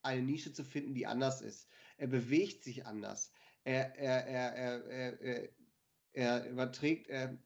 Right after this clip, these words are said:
er, er, ähm, ja, mir fehlt, mir, mir fehlt das Wort. Ähm, er bringt sich anders rüber.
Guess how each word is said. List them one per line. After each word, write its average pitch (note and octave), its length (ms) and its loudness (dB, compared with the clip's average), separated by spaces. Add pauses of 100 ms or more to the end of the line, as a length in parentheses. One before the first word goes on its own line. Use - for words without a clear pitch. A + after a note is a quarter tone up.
(440)
er, B2+ 220 -2
er, B2 240 0
ähm, A#2 300 -6 (840)
ja, A#2+ 240 -2 (100)
mir B2+ 140 2
fehlt, C3+ 220 4
mir, C3+ 140 6
mir B2+ 120 6
fehlt C#3 240 4
das C3 200 2
Wort. C3+ 300 4 (380)
Ähm, B2 460 2 (260)
er D3+ 80 0
bringt E3 260 4
sich - 160 -2
anders D3 320 2
rüber. C3 480 2